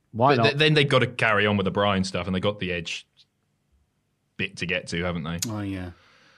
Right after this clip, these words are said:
Speaker 2: Sorry to
Speaker 3: You're right, it's a
Speaker 2: poke
Speaker 3: crap
Speaker 2: holes.
Speaker 3: idea, I'm sorry.
Speaker 2: No, I loved it. I did, I did really love it. I, I don't know, it's a nice little, it's, it'll be a, a really fun match, um, to tide us over until WrestleMania, so I'm, I'm all for it.
Speaker 3: Yeah.
Speaker 2: I'm actually really happy that it's, it's Edge versus Roman at WrestleMania,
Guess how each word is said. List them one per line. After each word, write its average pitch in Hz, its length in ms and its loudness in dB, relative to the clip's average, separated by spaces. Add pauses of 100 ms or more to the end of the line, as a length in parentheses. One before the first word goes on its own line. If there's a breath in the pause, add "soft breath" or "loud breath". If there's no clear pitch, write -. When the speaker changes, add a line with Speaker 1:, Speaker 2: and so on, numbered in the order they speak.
(420 soft breath)
Speaker 2:
Sorry 87 320 -2
to 85 120 -6
Speaker 3:
You're 139 120 6
right, 147 80 6
it's 117 100 0
a - 40 2
Speaker 2:
poke - 80 -4
Speaker 3:
crap 147 160 4
Speaker 2:
holes. 123 160 4
Speaker 3:
idea, 107 180 2
I'm 98 100 0
sorry. 113 300 2 (160)
Speaker 2:
No, 135 80 0
I 117 160 4
loved 110 260 0
it. 90 140 -4
I 92 80 -4
did, 92 240 -2
I 98 120 0
did 95 180 -2
really 92 200 -2
love 92 200 -2
it. 98 100 -2
I, 202 220 4
I 202 40 6
don't 147 120 4
know, 113 120 4
it's 110 140 0
a 131 40 2
nice 120 320 2
little, 104 440 2
it's, 104 180 -2
it'll 127 240 2
be 127 120 2
a, 120 180 4
a 120 40 2
really 113 260 2
fun 101 300 0
match, 98 420 -2 (200)
um, 92 440 0 (340)
to 92 180 0
tide 92 300 -2
us 90 100 -4
over 92 240 0
until 92 280 0
WrestleMania, 98 720 0
so 95 180 -2
I'm, 92 240 -6
I'm 151 100 2
all - 120 -2
for 92 280 -2
it. - 160 -8 (320)
Speaker 3:
Yeah. - 120 -18 (420)
Speaker 2:
I'm 165 100 4
actually 165 220 2
really 117 160 2
happy 104 260 2
that 92 140 0
it's, 95 180 -4
it's 101 220 -6
Edge 95 240 -2
versus 95 380 -2
Roman 98 260 0
at 95 80 -6
WrestleMania, 95 680 -2